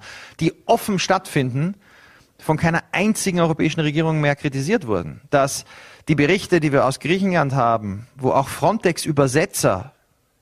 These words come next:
die dort arbeiten, aber italienischer Staatsbürger, aber aus Afghanistan, die gepackt werden, mit hundert anderen Leuten über den Grenzfluss in die Türkei gezwungen werden, dass diese Berichte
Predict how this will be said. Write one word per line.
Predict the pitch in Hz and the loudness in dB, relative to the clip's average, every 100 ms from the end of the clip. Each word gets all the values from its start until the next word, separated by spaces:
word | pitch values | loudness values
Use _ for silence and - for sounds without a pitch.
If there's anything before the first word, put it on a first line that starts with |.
| _ _ | _ _
die | 151 | -2
dort | 151 151 - | 2 0 2
arbeiten, | 151 208 175 143 110 | 0 2 2 0 -2
aber | 113 120 107 - _ _ _ _ _ | 0 2 0 -6 _ _ _ _ _
italienischer | 139 135 139 190 151 | -2 0 2 2 2
Staatsbürger, | 139 165 180 - 135 113 | 2 0 0 0 2 2
aber | 95 120 90 | 2 0 0
aus | 123 | 0
Afghanistan, | 123 - 147 180 - 117 98 87 - - - | -2 -2 -2 -2 0 0 0 -6 -14 -20 -10
die | 143 | -4
gepackt | 135 - 196 202 - | -2 0 -2 -2 -2
werden, | 170 156 131 113 98 | 0 2 0 -4 -6
mit | 139 131 | -6 -2
hundert | 175 190 | 2 2
anderen | 139 175 190 | 2 0 2
Leuten | 151 135 - 123 | 2 2 0 -6
über | - 220 208 | 0 2 4
den | 175 | 2
Grenzfluss | 147 196 - 151 139 | 0 -2 0 0 0
in | - 202 | 2 0
die | 202 | 2
Türkei | 175 - 180 | 0 2 0
gezwungen | 226 - 165 170 139 | -2 -4 -2 0 0
werden, | 110 98 92 | 0 -2 -4
dass | 110 | -4
diese | - 175 | -2 -2
Berichte | 156 151 170 - 170 | 0 0 0 2 2